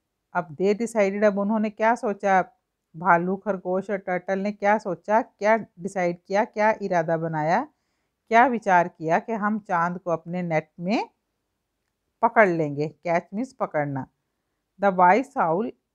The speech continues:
and the other birds saw them। Wise owl होता है एक बहुत ही समझदार जो उल्लू है और कुछ और पक्षी उन्हें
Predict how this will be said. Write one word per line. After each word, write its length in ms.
and 340
the 180
other 260
birds 500
saw 160
them। 280
Wise 300
owl 220
होता 260
है 220
एक 280
बहुत 460
ही 180
समझदार 800
जो 140
उल्लू 440
है 380
और 320
कुछ 260
और 180
पक्षी 460
उन्हें 360